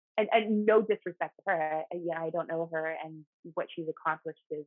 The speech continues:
amazing, but I was like, Lindsay Lohan was at her epitome of her partying days, and I was like, "If Lindsay Lohan could do it with m-,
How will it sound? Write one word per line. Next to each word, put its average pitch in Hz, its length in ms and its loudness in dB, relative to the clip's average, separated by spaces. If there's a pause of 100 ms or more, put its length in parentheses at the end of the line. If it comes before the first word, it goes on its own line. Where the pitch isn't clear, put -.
(140)
amazing, 170 520 -2
but 165 100 4 (120)
I 165 40 -4
was 165 120 -12
like, 147 120 -6 (880)
Lindsay 190 380 0
Lohan 170 600 0
was 165 240 2
at 156 120 0 (100)
her 160 300 -2 (280)
epitome 170 460 -4
of 165 120 -4
her 165 140 -2 (140)
partying 175 360 2
days, 165 220 2
and 180 80 -4
I 175 40 0
was 175 40 -8
like, - 160 2 (320)
"If - 120 -14
Lindsay 254 260 0
Lohan 214 520 4
could 190 120 -2
do 185 120 0
it 185 100 2
with 196 100 -4 (140)
m-, 170 420 -10